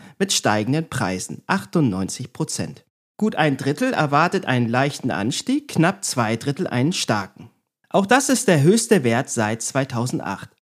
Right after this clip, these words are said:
als diese Frage im quartalsweise erscheinenden Anlegerbarometer zum ersten Mal gestellt wurde.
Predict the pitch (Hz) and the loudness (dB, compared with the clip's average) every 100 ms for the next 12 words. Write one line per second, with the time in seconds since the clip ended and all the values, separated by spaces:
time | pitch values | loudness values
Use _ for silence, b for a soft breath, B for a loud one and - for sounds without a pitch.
0 | - 180 - 277 269 226 170 175 190 190 | -4 -4 2 2 2 2 2 4 4 2
1 | 139 131 131 120 156 196 - - 143 143 | 0 -2 -2 -2 2 2 2 0 2 2
2 | 101 120 - 135 143 143 127 117 185 240 | -2 -2 -2 0 2 2 0 0 2 2
3 | 135 117 104 117 120 113 120 170 - 220 | 2 0 -2 -4 -2 0 -2 -4 -4 -4
4 | - 113 110 - 143 101 98 165 - 120 | -4 -4 -4 0 0 0 -4 -4 -4 -4
5 | 98 - 95 104 | -8 -10 -14 -14